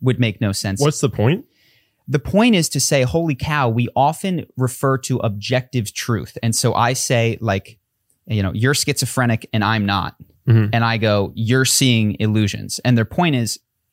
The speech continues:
Speaker 1: "I'm also seeing illusions, but they're just consensual."
Speaker 2: Mm-hmm.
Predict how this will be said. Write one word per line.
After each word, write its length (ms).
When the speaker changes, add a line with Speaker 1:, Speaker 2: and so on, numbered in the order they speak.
Speaker 1:
"I'm 240
also 300
seeing 320
illusions, 420
but 160
they're 120
just 400
consensual." 960
Speaker 2:
Mm-hmm. 140